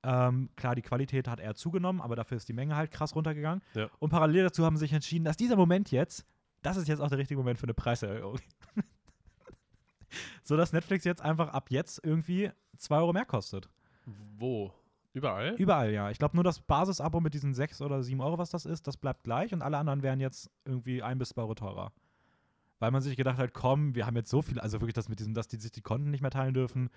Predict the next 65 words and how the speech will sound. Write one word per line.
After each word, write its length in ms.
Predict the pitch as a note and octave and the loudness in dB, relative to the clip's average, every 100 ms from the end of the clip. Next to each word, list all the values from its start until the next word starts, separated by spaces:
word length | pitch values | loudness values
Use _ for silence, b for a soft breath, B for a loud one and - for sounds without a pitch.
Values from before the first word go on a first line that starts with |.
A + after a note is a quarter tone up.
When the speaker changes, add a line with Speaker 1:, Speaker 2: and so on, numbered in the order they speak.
| B B C3+ B B | B B -20 B B
Speaker 1:
und 280 | A#2+ A#2+ A#2 | 2 2 2
dass 180 | A2+ G#2+ | -2 -2
auch 200 | G#2+ G#2 | -4 -2
hier 160 | A2 | -2
wir 160 | A2 G#2 | 0 0
weniger 680 | A2 A2+ A2 G#2 F2+ E2+ - _ _ _ - | 0 0 0 0 -2 -6 -12 _ _ _ -8
Produkte 420 | B2 A2+ A2+ C3 | -4 -4 -4 -4
bei 100 | A2+ | -4
uns 300 | G#2+ A#2 - | -4 -6 -8
haben 360 | G#2 G#2+ G#2+ A2+ | -4 -4 -4 -6
und 180 | G#2 F2+ | -6 -8
auch 140 | G2 | -6
nicht 180 | G#2+ G#2+ | -6 -6
mehr 80 | F#2+ | -6
alles 180 | A2 | -8
exklusiv 480 | B2+ - A#2+ G2+ A#2+ | -10 -8 -6 -6 -6
ist, 140 | C3 A2 | -8 -8
weil's 140 | G#2+ | -8
auch 100 | G#2 | -10
ins 140 | G#2 | -8
Fernsehen 280 | - A#2 C3+ | -6 -4 -2
Speaker 2:
Ja, 80 | A2 | 0
aber 40 | |
Speaker 1:
kommt. 180 | C3+ C3 | -2 -2
Speaker 2:
warte 140 | G2 G2 | -6 -6
mal, 220 | F#2+ G2 _ | -6 -8 _
Speaker 1:
So, 160 | - B2+ | 2 2
Speaker 2:
ab, 60 | |
Speaker 1:
da 100 | A#2 | 2
können 220 | - D3 | 2 2
wir 40 | A#2+ | 2
Preise 280 | - A2 G2+ | 2 0 -2
erstmal 220 | G2+ F#2 | -4 -6
erhöhen. 200 | F#2 F#2+ - | -6 -8 -10
Speaker 2:
ab, 60 | A2+ | -10
ab 60 | G2+ | -6
wann 340 | G2 B2+ C3+ | -4 -4 -6
genau 340 | A2 G#2 B2+ A#2+ | -4 -2 -2 -4
und, 160 | G#2+ | -8
und 200 | G2 G2 - - | -12 -14 -16 -4
wie 60 | A2 | 0
Speaker 1:
Irgendwo, 220 | A#2 C#3+ | 2 0
Speaker 2:
das 100 | G2 | 2
Speaker 1:
irgendwann, 220 | B2 C#3 | 0 0
Speaker 2:
heißt? 120 | - | 0
Speaker 1:
irgendwann 220 | B2+ C3+ | 0 2
ab 100 | A#2+ | 0
jetzt 260 | G#2+ A2+ - | -2 -4 -6
so 140 | F#2+ | -6
langsam. 400 | F#2+ F#2+ F#2 F#2 | -4 -4 -4 -6
Ich 100 | F#2+ | -6
weiß 200 | G2+ G#2+ | -6 -4
nicht, 60 | G#2 | -6
ob 40 | |
es 100 | F#2 G#2+ | -8 -10
jetzt 100 | G2 | -10
ab 120 | F#2 _ | -12 _
April 380 | - - A#2 D3 | -4 -2 0 0
war 140 | E3+ D3+ | 0 0
oder 120 | A#2 | -2
ab 120 | - | -4
Mai, 240 | G#2 A#2+ D3 | -6 -4 -4
aber 180 | B2 | -4
irgendwie 320 | A#2 A#2+ - A2 | -4 -6 -10 -8
tatsächlich 420 | A#2 A2 - | -8 -8 -10